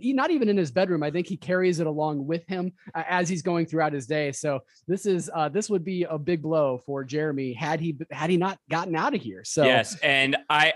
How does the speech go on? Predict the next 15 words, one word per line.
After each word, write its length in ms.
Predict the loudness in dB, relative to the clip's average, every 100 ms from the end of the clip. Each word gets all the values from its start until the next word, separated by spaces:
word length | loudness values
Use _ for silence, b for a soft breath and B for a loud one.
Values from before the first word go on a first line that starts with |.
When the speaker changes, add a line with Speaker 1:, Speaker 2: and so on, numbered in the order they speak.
| 4
Speaker 2:
I 160 | 4
would 180 | 4 0
be 140 | -4 -4
remiss 540 | -4 0 0 0 0
as 320 | 0 2 2 -2
a 60 |
Survivor 560 | -6 -6 0 0 0 -4
Cagayan 720 | -2 -2 -2 -2 -2 -2 -6
fan 420 | -2 0 0 -2
if 140 | -4 -4
I 120 | -4
didn't 340 | -4 -8 -6
do 240 | -4 -4 -4
this 360 | 2 2 2
bit 380 | -4 0 2